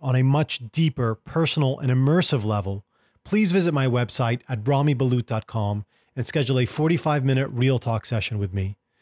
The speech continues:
You can also enroll in my online program at the working ant dot com and join me for five months of weekly live group coaching where you can ask me your questions live in a group coaching setting. Use code podcast for an incredible discount at checkout.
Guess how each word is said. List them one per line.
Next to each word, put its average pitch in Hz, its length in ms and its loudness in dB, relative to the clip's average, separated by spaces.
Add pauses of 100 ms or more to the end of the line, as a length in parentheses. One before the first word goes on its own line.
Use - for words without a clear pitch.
(220)
You 143 80 -6
can 160 140 2
also 196 300 4
enroll 156 320 4
in 147 60 2
my 131 140 2
online 143 380 2
program 127 360 0
at 117 120 -2
the 120 60 -4
working 139 420 0
ant 127 160 0
dot 120 200 -4
com 107 420 -2 (420)
and 127 140 2
join 160 320 4
me 131 160 2
for 120 160 -2
five 151 380 0
months 139 340 0
of 110 200 -6
weekly 190 400 0
live 139 460 0
group 147 280 0
coaching 113 540 -2 (260)
where 135 120 0
you 139 60 0
can 151 120 0
ask 143 240 0
me 151 100 -2
your 135 120 0
questions 135 480 -2
live 139 540 0
in 135 120 -2
a 123 80 2
group 123 420 0 (120)
coaching 117 420 -2
setting. 104 460 -4 (380)
Use 165 260 2
code 156 320 0
podcast 175 720 0
for - 160 -6
an 123 80 2
incredible 151 480 0
discount 120 560 -2
at 117 160 -6
checkout. 101 440 -6